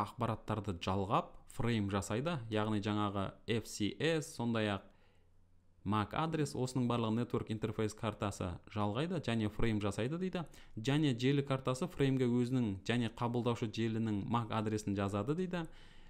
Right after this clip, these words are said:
Ә, басқа құрылғының mac адресі арнайы бағытталған кез, бағытталған кез келген фрейм. Яғни қараңыз, бір компьютер басқа құрылғының mac адресіне арнайы бағытта бірден фреймді жіберетін болса,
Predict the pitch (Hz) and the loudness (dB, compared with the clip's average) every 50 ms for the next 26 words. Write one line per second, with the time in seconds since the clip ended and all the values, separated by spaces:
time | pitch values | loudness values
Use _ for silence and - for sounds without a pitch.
0 | - - - - 107 104 104 110 131 151 - - 165 160 - 151 151 143 147 147 | -20 -14 -6 -4 -2 0 0 2 2 0 0 0 -2 0 2 2 4 4 4 4
1 | 135 131 135 139 139 139 135 127 127 127 135 135 196 - - - - 120 131 139 | 4 6 4 4 2 2 0 2 2 2 2 2 0 -2 -2 -2 -2 0 2 4
2 | 147 151 156 156 139 117 120 127 - - - - 127 123 123 123 117 110 - - | 4 6 6 6 4 4 2 -2 -2 -4 -6 -4 -2 0 0 0 0 0 -2 0
3 | 127 120 113 - - - - - - - - - - - - 123 120 - - - | 0 0 -2 -4 -10 -18 -20 -20 -20 -20 -20 -20 -8 -2 0 0 0 0 -2 -2
4 | 135 131 131 117 110 - 147 139 131 135 123 113 117 113 110 - - 139 165 196 | 0 2 2 2 2 4 4 4 4 2 0 0 0 0 -2 0 0 2 2 2
5 | 196 - - - - - 120 123 131 135 127 117 - - 131 127 113 104 - - | 0 -2 -4 -10 -6 -2 0 2 4 4 2 2 2 0 0 2 0 0 0 0
6 | 127 127 127 - 139 135 135 139 135 - 185 165 131 131 131 120 - - 143 131 | 0 0 2 2 0 2 2 0 -2 -2 -2 -2 -2 -2 -2 -2 -2 0 2 2
7 | 107 98 - - - - - - - 123 131 127 127 131 127 117 113 123 131 127 | 2 0 -2 -6 -14 -20 -10 -4 0 0 2 2 2 2 2 4 2 2 2 2
8 | - 127 123 123 120 120 - 123 110 - - 107 113 120 127 135 135 135 131 117 | 2 0 2 2 0 0 0 0 -2 -2 0 0 2 2 2 2 2 2 2 2
9 | 117 117 113 - - - 123 110 104 107 - 147 139 139 123 113 - - 117 113 | 2 2 0 0 -2 -4 -4 -4 -2 2 2 4 4 4 4 2 0 0 0 0
10 | 113 110 110 104 113 113 117 117 117 123 127 143 147 - 196 202 | 2 2 0 0 0 0 0 0 0 0 0 0 0 0 -2 -4